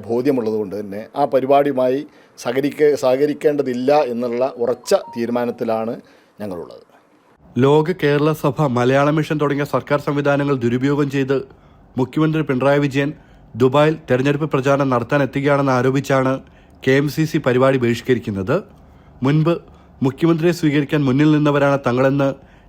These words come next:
Speaker 2: കെ എം സി സി നേതാക്കൾ പറഞ്ഞു.
Speaker 1: ലോക കേരള സഭ എന്ന് പറയുന്നതിൻ്റെ ആശയം തന്നെ ഇവിടെയുള്ള പ്രവാസികൾക്ക്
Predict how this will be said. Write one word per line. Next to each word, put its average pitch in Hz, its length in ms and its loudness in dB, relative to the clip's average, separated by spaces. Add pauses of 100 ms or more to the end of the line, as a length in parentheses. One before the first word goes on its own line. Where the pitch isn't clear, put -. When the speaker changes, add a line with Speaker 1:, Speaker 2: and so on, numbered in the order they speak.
(120)
Speaker 2:
കെ 131 140 4
എം 151 140 -2
സി 165 140 -2
സി 170 160 -2
നേതാക്കൾ 139 340 2 (100)
പറഞ്ഞു. 101 280 -2 (1000)
Speaker 1:
ലോക 190 400 4
കേരള 160 240 4 (120)
സഭ 147 160 0 (200)
എന്ന് 139 220 0
പറയുന്നതിൻ്റെ 127 500 0 (140)
ആശയം 123 400 -2 (100)
തന്നെ 76 280 -18 (880)
ഇവിടെയുള്ള 156 640 2 (480)
പ്രവാസികൾക്ക് 151 960 0